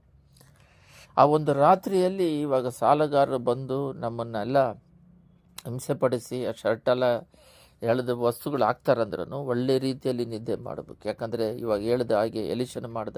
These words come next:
ರಾತ್ರಿ ರಾತ್ರಿ ದೊಡ್ಡ ಅದ್ಭುತಗಳು ನಡೀತದೆ. ಇದಕ್ಕೆ ಮುಂಚೆ ಹೇಳ್ದಾಗೆ ಪೇತ್ರನು ಮಾರನೇ ದಿನ ಅವ್ರನ್ನ already ಯಾಕೋಬನ ಕೊಂದಿದ್ದಾರೆ, ಪೇತ್ರನ್ನ ಕೊಲ್ಲಬೇಕು, ಅವರ ಜೈಲಲ್ಲಿ ಹಾಕಿದ್ದಾರೆ,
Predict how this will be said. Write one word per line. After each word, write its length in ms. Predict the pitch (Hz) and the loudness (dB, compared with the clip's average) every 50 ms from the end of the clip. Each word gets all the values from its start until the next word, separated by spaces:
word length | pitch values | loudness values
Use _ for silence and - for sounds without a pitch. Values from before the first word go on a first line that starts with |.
| 90 95 | -6 -4
ರಾತ್ರಿ 360 | - 95 107 - - - - | 0 0 0 0 0 -2 -2
ರಾತ್ರಿ 380 | 127 131 127 123 - 127 120 101 | 2 2 0 0 0 -6 -6 -4
ದೊಡ್ಡ 200 | 110 110 117 117 | -4 -4 -2 -2
ಅದ್ಭುತಗಳು 560 | 92 90 - 120 117 - - 117 - 104 107 | -2 -2 -4 -8 -14 -12 -12 -10 -10 -10 -10
ನಡೀತದೆ. 540 | - 85 90 95 82 - - - - _ - _ _ _ _ - - - - - - - _ _ - | -10 -10 -10 -10 -10 -10 -12 -14 -14 _ -20 _ _ _ _ -20 -20 -20 -20 -20 -20 -20 _ _ -10
ಇದಕ್ಕೆ 280 | - 107 131 127 - 131 | -6 -6 -6 -6 -6 -8
ಮುಂಚೆ 260 | 127 123 - - 120 | -8 -8 -6 -4 -4
ಹೇಳ್ದಾಗೆ 420 | - 123 117 - 110 110 104 104 | -2 -2 -2 -4 -4 -4 -4 -8
ಪೇತ್ರನು 680 | - - - 127 131 139 - - 123 104 107 110 156 202 - - - - - - - - - - | -8 -2 0 0 0 0 -2 -6 -6 -6 -8 -10 -14 -14 -16 -20 -20 -20 -20 -20 -20 -20 -18 -8
ಮಾರನೇ 440 | - 82 87 110 139 143 - 151 143 | -2 4 6 6 8 8 6 4 2
ದಿನ 200 | 135 135 131 139 | 2 2 2 2
ಅವ್ರನ್ನ 340 | 131 127 127 123 120 117 120 135 - 110 101 107 | 2 2 2 2 0 -2 -2 0 2 4 4 4
already 340 | 120 123 120 117 139 131 | 4 2 2 2 0 0
ಯಾಕೋಬನ 520 | 120 110 104 123 - - 127 117 123 120 117 | 4 4 4 4 2 0 -4 -4 -4 -6 -8
ಕೊಂದಿದ್ದಾರೆ, 680 | 110 - - 110 117 127 120 107 117 104 87 - 90 | -8 -6 -6 -6 -4 -4 -4 0 0 0 0 -2 -4
ಪೇತ್ರನ್ನ 640 | - - - 127 131 131 - 139 127 123 123 123 123 127 123 - - - _ - - - - - - - - - - | -8 -4 0 0 0 2 0 -2 -4 -4 -8 -6 -6 -6 -6 -8 -10 -14 _ -20 -20 -20 -20 -20 -20 -20 -20 -20 -12
ಕೊಲ್ಲಬೇಕು, 680 | - - - 139 143 139 135 131 110 - - - - - - _ _ - - - - - - - - - - - - - - | -4 0 4 4 6 6 6 4 4 2 -2 -14 -14 -14 -16 _ _ -20 -20 -20 -20 -20 -20 -20 -20 -20 -20 -20 -10 -4 0
ಅವರ 220 | 101 107 113 113 110 104 98 - 76 104 - - - - - - - - - _ - 139 131 117 95 104 | 2 4 6 6 6 6 6 4 2 -2 -6 -10 -20 -20 -20 -20 -20 -20 -16 _ -8 -6 -6 -6 -8 -2
ಜೈಲಲ್ಲಿ 440 | 120 131 123 139 139 135 135 127 | 2 4 4 4 4 2 4 4
ಹಾಕಿದ್ದಾರೆ, 680 | 117 123 123 - 131 110 110 101 - - 76 - - - | 4 2 2 0 -4 -2 -2 -2 -2 -4 -6 -12 -14 -20